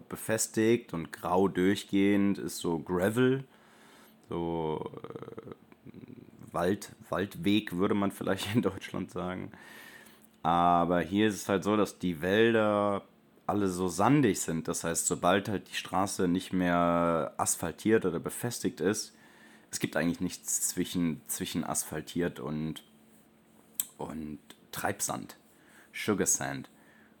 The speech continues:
Und jedes Mal, wenn ich versucht hab, irgendwie abzukürzen, ist das in einem Desaster geendet. Und nachdem ich da an dem Bären Campground übernachtet habe,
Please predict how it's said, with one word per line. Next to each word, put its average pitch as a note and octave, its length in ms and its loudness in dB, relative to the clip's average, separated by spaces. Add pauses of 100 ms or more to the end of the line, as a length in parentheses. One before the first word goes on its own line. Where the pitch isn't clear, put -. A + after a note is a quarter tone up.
(140)
Und D#2 300 -10
jedes A#2 320 2
Mal, A2 240 4
wenn G2+ 140 2
ich - 420 -6
versucht A2 480 0
hab, F2+ 160 -2
irgendwie F2+ 320 0
abzukürzen, F#2 760 -2
ist - 200 -4
das E2 100 -8
in F2 120 -2
einem E2+ 200 0
Desaster E2 540 0
geendet. D2+ 540 -4
Und C#2+ 420 -8 (500)
nachdem E2 380 -2
ich F2 100 -4
da E2+ 380 0 (800)
an F#2 180 -2
dem F2+ 180 -4
Bären F#2 500 -2
Campground F#2+ 600 0
übernachtet F2+ 560 -4
habe, F#2 480 2